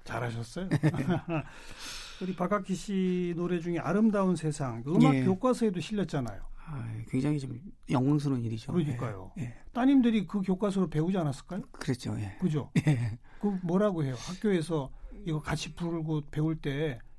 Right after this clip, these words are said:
Speaker 1: 이거 우리 아빠가 만든 노래야. 이게 했답니까? 자랑했답니까?
Speaker 2: 뭐, 그 뭐, 근데 그런 얘기를 집에서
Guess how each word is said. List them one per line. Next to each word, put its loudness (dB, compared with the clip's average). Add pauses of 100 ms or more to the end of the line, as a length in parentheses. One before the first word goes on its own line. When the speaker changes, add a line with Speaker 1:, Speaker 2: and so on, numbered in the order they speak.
Speaker 1:
이거 -2
우리 0
아빠가 -2
만든 2
노래야. -2
이게 -2
했답니까? 0
자랑했답니까? 0
Speaker 2:
뭐, -2 (100)
그 -6
뭐, 2 (220)
근데 2
그런 6
얘기를 6
집에서 2